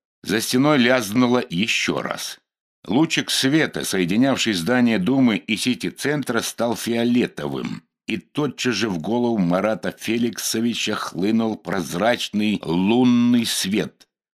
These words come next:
Разбежался горячими струйками по жилам,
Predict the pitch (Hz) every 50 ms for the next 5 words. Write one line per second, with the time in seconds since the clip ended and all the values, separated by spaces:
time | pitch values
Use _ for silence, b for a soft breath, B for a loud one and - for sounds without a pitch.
0 | _ _ - - 85 95 87 76 71 95 90 87 120 123 113 - - 101 87 95
1 | 98 107 117 107 - 107 104 98 87 - - 98 110 117 113 - - 107 104 113
2 | 113 107 - - - 98 98 78 95 107 95 82 76 69 62